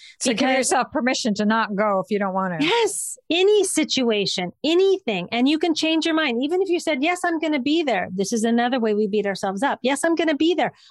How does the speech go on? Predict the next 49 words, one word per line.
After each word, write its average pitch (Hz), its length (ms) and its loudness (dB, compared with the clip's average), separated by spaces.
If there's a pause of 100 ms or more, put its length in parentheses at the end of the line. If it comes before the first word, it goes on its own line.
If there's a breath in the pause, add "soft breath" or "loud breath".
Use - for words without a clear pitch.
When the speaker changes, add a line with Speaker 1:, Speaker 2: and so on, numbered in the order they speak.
Speaker 2:
I 269 200 -2
always 277 420 2
say 254 180 -4
my 220 200 -2
word." 214 340 -2 (380 soft breath)
Well, 302 380 0
if 247 200 -2
your 311 180 0
body, 302 420 0
if 185 120 -6
your 285 160 0
whole 294 200 0
being 254 420 2
is 208 160 -2
going, 233 420 0
"Uh, 220 280 -2
no, 233 600 0 (220)
I 190 80 -2
can't," 247 500 -4
right? 226 240 0
We 294 160 2
all, 370 320 0
if 233 140 -2
we 302 180 2
tune 311 320 0
into 277 240 0
our 190 160 -4
bodies, 190 440 -2
this 214 180 -4
is 180 100 -8
the 175 120 -2
other 226 180 0
thing. 185 180 -4
If 170 160 -4
we 277 140 0
tune 302 260 -2
into 285 180 2
our 190 180 -2
bodies, 196 440 -2
it 269 200 -4
tells 247 360 -2
us 175 180 -2
so 208 300 -4
much 196 240 -2
information. 170 720 -8 (580 soft breath)
We 247 200 0
can 240 180 0
feel 226 460 -2
it. - 180 -4